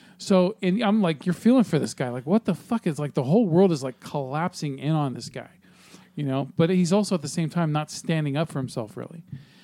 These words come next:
Um, all right. So, <laughs> so yeah, he moves into a hotel with his brother, right? So Larry turns to his Jewish faith for consultation or consolation. Um,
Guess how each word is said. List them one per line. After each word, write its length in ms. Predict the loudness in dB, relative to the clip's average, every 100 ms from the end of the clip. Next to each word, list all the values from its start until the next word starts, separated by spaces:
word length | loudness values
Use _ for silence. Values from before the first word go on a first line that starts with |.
| -20 -8
Um, 400 | -2 0 0 -4 -10 -20 -20 _ -8
all 80 | -6
right. 180 | -6 -10 -14
So, 380 | 0 2 2 -2 _ _ _ _
<laughs> 60 | -8 -8 _ _ -20 -18 -14 -16 _ -14
so 140 | -2 2
yeah, 160 | 4
he 100 | 4
moves 200 | 2 2
into 160 | 4 4
a 40 |
hotel 280 | 2 2 2
with 100 | 2
his 80 | -2
brother, 340 | 0 0 0 -10 -12
right? 280 | -6 -6 -6 _ -20 -20
So 160 | -2 0
Larry 360 | 2 2 4 2
turns 320 | 2 2 2
to 100 | 2
his 140 | 2
Jewish 340 | 4 4 4 0
faith 280 | -2 -2 -2
for 100 | -6
consultation 760 | -2 -2 -2 -4 -2 -2 -6 -16 -18 _ -8
or 100 | -6
consolation. 640 | -2 -4 -2 -4 -4 -6 -18 -20 -20 -20 -20 -8
Um, 400 | -2 0 0 -2